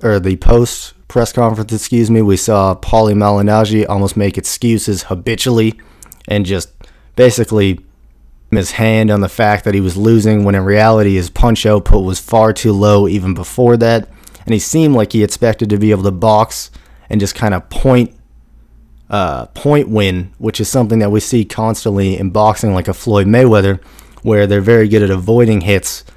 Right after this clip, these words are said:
and they just kinda hit you with jabs and get points on you.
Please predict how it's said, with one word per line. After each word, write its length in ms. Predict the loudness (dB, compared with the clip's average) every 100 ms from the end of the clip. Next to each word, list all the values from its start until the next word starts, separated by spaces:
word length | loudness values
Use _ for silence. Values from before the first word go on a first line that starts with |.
| -20 -6
and 140 | -2
they 100 | 0
just 160 | -2 -4
kinda 360 | -4 0 -2
hit 300 | -2 -4 -2
you 80 | 0
with 120 | 0
jabs 520 | -2 -2 0 0 0 -4
and 100 | -4
get 180 | -6
points 380 | -4 0 0 0
on 180 | -4 -4
you. 200 | -6